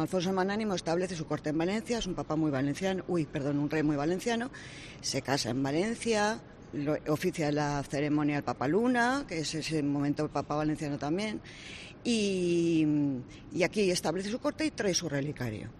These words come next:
Pero él está empeñado en, en Nápoles, en las conquistas de Italia, y tiene,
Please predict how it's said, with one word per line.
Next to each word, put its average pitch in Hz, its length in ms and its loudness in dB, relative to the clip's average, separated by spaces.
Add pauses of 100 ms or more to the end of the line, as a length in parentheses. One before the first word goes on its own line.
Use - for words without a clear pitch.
(1120)
Pero 226 300 10
él 214 120 4
está 214 160 2
empeñado 147 560 2
en, 143 800 2
en 143 160 4
Nápoles, 240 580 2
en 175 60 -2
las 151 140 -2
conquistas 151 600 -2
de 151 80 0
Italia, 202 500 0 (480)
y 170 640 0 (200)
tiene, 180 260 4